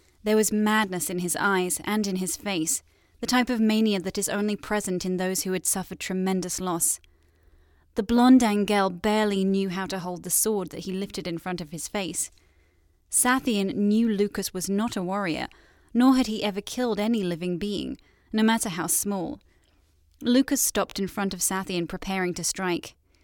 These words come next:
"If it's suicide you're looking for," Sathian murmured, unsheathing his sword, "I'm more than happy to oblige." Sathian rotated his entire body and, in one single blow, decapitated Lucas.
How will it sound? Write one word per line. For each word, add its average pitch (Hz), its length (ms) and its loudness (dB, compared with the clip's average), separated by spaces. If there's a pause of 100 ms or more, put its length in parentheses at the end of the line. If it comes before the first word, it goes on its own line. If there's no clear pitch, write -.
(560)
"If 202 160 -8
it's - 160 -2
suicide 208 640 4
you're 175 100 -6
looking 170 340 -4
for," 160 440 -8
Sathian 175 580 -4
murmured, 175 520 0
unsheathing 185 640 -4
his 170 140 -2
sword, 180 400 -2 (640)
"I'm 208 160 4
more 233 180 4
than 185 120 -4
happy 190 300 -4
to 175 160 -4
oblige." 170 580 -2 (840)
Sathian 247 580 4
rotated 202 460 -2
his 185 180 -2
entire 190 440 -2
body 180 360 0
and, 180 300 4 (380)
in 214 200 4
one 202 220 4
single 220 480 2
blow, 175 420 2
decapitated 185 840 -8
Lucas. 170 560 -4